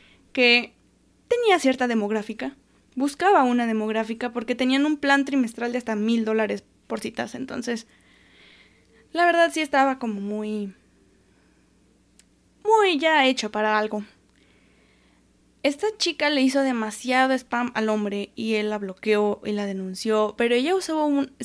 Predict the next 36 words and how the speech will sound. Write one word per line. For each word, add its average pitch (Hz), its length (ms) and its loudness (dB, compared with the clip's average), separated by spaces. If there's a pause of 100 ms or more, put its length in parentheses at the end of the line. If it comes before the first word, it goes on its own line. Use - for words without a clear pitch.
usaba 254 320 2
el 269 120 4
app 226 200 2
para 247 420 0 (380)
comunicarse 233 600 -2
con 240 180 -2
él 233 240 0 (420)
de 262 120 2
diferentes 226 760 -2
maneras. 190 680 -8 (320)
Y 262 100 4
si 269 80 6
nos 277 140 4
vamos 349 260 4
más 311 180 2
atrás, 262 400 0
a 233 80 0
abril 240 240 2
de 294 60 2
dos 285 200 2
mil 226 200 0
dieciocho, 247 580 -2
ella 285 340 2
llegó 240 380 0
a 262 60 4
amenazarlo 254 840 0
de 220 140 -4
muerte. 202 640 -4 (400)
Jacqueline 330 480 2
llegó 269 240 2
a 277 80 4
amenazar 262 460 0
a - 20 2
este 277 220 0
hombre, 277 340 2
quien 262 400 -2